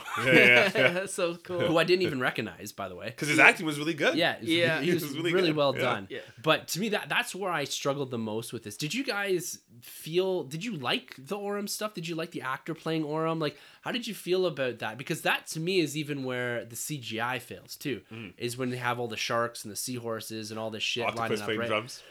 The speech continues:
Speaker 3: Yeah.
Speaker 2: Oh. <laughs>
Speaker 3: But that, that's what, like,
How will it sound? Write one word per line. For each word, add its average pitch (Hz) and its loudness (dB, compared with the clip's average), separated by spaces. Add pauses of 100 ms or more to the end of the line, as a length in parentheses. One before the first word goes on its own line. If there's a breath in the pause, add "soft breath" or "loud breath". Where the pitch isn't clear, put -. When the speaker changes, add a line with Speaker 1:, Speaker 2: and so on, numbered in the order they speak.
(100)
Speaker 3:
Yeah. 143 0
Speaker 2:
Oh. 180 -4
<laughs> - -8
Speaker 3:
But 147 2
that, 190 2
that's 226 -4
what, 165 -4 (300 loud breath)
like, 151 -4